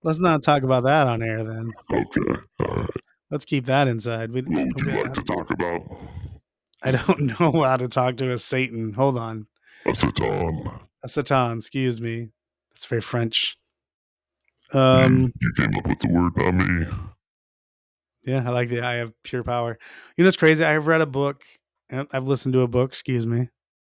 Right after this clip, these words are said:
Speaker 1: Um, since you already know, you think I'd, you'd tell him I'm lying. Uh, called Outwitting the Devil by Napoleon Hill. It's pretty awesome. They should have this voice in it. It'd be dope.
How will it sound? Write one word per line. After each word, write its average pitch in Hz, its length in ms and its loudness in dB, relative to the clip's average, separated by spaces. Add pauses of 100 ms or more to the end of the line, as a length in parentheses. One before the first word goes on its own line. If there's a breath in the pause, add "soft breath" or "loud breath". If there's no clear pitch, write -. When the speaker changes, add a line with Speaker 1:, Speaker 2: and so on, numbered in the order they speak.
(1040)
Speaker 1:
Um, 117 680 2 (240)
since 123 200 -4
you 120 100 2
already 117 160 0
know, 113 380 -4
you 117 100 -6
think 110 200 -6
I'd, 113 200 -10
you'd 117 200 -6
tell 110 160 -6
him 113 80 -2
I'm 117 120 -4
lying. 110 340 -8 (380)
Uh, 120 380 -10 (680 soft breath)
called 139 280 2
Outwitting 135 420 2
the 120 100 -2
Devil 117 520 -4
by 113 200 -6
Napoleon 117 520 -6
Hill. 123 320 -6 (420)
It's - 120 -16
pretty 147 300 0
awesome. 123 300 -2
They 135 140 0
should 131 160 -2
have 127 220 2
this 131 160 0
voice 113 280 -4
in 113 100 -8
it. 117 40 -10
It'd 120 160 -10
be 110 100 -10
dope. 113 360 -6